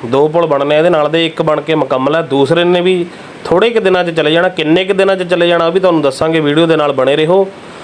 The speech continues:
ਪਰ ਬਹੁਤ ਲੋਕਾਂ ਦੇ ਮਨਾਂ ਵਿੱਚ ਇਹ ਸਵਾਲ ਸੀ ਵੀ ਕਦੋਂ ਰੋਪੜ ਅੱਡੇ 'ਤੇ ਰੌਣਕਾਂ ਲੱਗਣਗੀਆਂ, ਪਹਿਲਾਂ ਵਾਂਗ ਦੁਕਾਨਾਂ ਖੁੱਲ੍ਹਣਗੀਆਂ। ਸੋ ਦੂਰ ਦਰਾਡੇ ਜਾਣ ਵਾਸਤੇ ਸਵਾਰੀਆਂ ਨੂੰ ਵੀ ਹੁਣ ਔਖਾ ਹੈ। ਕੁਝ ਕੁ ਬੱਸਾਂ ਰੋਪੜ ਬੱਸ ਅੱਡੇ ਤੋਂ ਲੈਣੀਆਂ ਪੈਂਦੀਆਂ, ਕੁਝ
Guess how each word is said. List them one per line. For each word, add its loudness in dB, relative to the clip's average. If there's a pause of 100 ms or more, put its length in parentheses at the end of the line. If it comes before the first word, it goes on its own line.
(320)
ਪਰ 2
ਬਹੁਤ 0
ਲੋਕਾਂ 0
ਦੇ 2
ਮਨਾਂ 0
ਵਿੱਚ -2 (180)
ਇਹ 2
ਸਵਾਲ 0
ਸੀ -2
ਵੀ 0
ਕਦੋਂ 2
ਰੋਪੜ 0
ਅੱਡੇ -2
'ਤੇ 0
ਰੌਣਕਾਂ 0
ਲੱਗਣਗੀਆਂ, 0 (580)
ਪਹਿਲਾਂ 0
ਵਾਂਗ 0
ਦੁਕਾਨਾਂ 0
ਖੁੱਲ੍ਹਣਗੀਆਂ। 0 (800)
ਸੋ 0
ਦੂਰ 0
ਦਰਾਡੇ 0
ਜਾਣ -2
ਵਾਸਤੇ -2
ਸਵਾਰੀਆਂ 0
ਨੂੰ -2
ਵੀ 0
ਹੁਣ 2
ਔਖਾ -2
ਹੈ। -2
ਕੁਝ -2
ਕੁ -2
ਬੱਸਾਂ -2 (400)
ਰੋਪੜ 0
ਬੱਸ -2
ਅੱਡੇ 0
ਤੋਂ 0
ਲੈਣੀਆਂ 2
ਪੈਂਦੀਆਂ, 0
ਕੁਝ 0